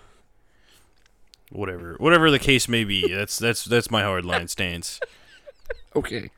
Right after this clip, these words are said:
Speaker 2: all right. So, which do you prefer?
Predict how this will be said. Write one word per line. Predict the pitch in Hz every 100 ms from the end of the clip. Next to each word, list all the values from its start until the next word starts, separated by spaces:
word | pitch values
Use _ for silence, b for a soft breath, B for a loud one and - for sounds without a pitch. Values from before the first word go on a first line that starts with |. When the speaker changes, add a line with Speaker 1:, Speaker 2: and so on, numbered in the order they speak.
| B B 127 135 -
Speaker 2:
all | 170
right. | 156 196 - b b b b b b b _
So, | - - - 233 226 220 220 226 190 b b b b b b b b b b _ _ _ _ _ _ _ _ _ _ _ _ _ _ _ _ _ _ _ _ _
which | 175 156 233 -
do | 214
you | 185 180
prefer? | 156 - 113 - 214 196